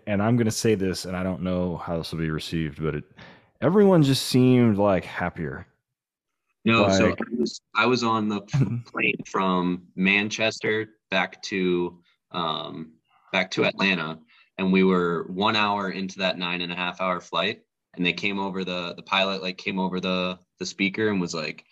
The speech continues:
Speaker 2: "Hey, so we just got official word. You no longer have to wear masks on the plane."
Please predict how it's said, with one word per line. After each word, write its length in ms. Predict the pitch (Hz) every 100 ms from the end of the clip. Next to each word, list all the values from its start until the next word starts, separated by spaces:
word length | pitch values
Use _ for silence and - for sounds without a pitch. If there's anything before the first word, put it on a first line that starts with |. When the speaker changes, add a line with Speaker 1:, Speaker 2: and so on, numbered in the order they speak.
| _ _ _ -
Speaker 2:
"Hey, 280 | 147 - -
so 160 | 117
we 120 | 101 98
just 300 | 117 117 123
got 260 | 107 -
official 420 | 92 - 110 120 104
word. 420 | 107 110 123 131 _
You 500 | 101 98 95 92 92
no 220 | 90 98 98
longer 420 | 98 98 92 92
have 220 | 98 95
to 80 | 98
wear 140 | 92
masks 420 | 87 85 92 - 110
on 100 | 104
the 80 |
plane." 440 | 98 113 113 120